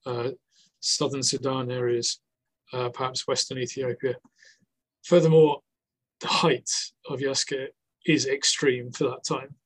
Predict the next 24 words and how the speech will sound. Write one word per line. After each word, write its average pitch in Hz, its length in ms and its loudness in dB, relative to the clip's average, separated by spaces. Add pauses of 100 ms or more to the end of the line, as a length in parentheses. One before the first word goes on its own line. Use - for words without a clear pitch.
(200)
and 135 380 -4 (220)
the 127 160 -4
Dinka 127 380 -4
are 127 280 0
the 120 280 -4 (120)
tallest - 420 -4
people 123 280 -2
on 123 100 -6
average 120 540 -4 (100)
in 135 60 -8
the 117 80 -8
world. 123 320 2 (800)
Um, 127 560 -4
so - 260 0
from 143 240 -8
those, 147 440 2 (240)
I 143 100 -6
guess 139 340 -2 (920)
you 127 80 -14
could - 160 -20
call 131 160 -4
it 131 100 -8
light 131 380 -4
anthropology, 127 760 -4